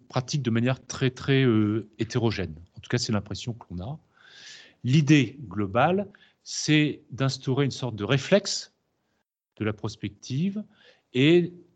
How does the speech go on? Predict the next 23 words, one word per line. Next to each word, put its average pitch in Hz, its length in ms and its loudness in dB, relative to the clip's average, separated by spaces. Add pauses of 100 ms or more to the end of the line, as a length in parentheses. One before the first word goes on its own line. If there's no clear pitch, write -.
(140)
de 117 140 -4
créer 160 280 -2
une 175 80 2
sorte 151 200 -4
de 127 80 2
mise 165 200 6
sous - 140 -2
tension - 360 0
prospectiviste, - 880 -2
en 92 40 -6
quelque 92 280 -8
sorte, - 420 -4
dans 110 160 -2
les 113 160 0
administrations, 104 800 -4 (600)
euh, 104 180 0
pour 135 380 -4
permettre, 147 800 -2 (100)
euh, 101 200 -2 (160)
de, 92 480 0 (400)
de 98 80 -4
se - 140 -2
projeter 139 480 -2